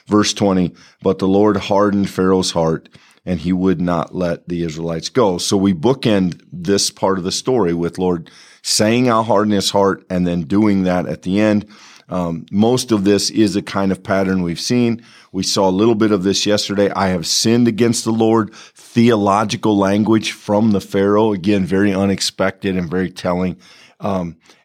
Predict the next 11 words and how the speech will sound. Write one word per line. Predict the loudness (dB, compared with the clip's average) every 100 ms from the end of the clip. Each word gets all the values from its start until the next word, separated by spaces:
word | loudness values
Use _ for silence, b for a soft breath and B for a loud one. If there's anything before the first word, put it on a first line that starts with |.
| -2
and | 2 2
that | 0 0
brings | 2 2 2
us | 0 -2
closer | -4 0 2 2 0 -2
to | -2 0 2 2 0 b b b
the | -4 -4
kind | -2 -2 -2
of | -6
final | -6 -4 -2 -2 -2
showdown | -4 -2 0 0 -2 -4 -4 -6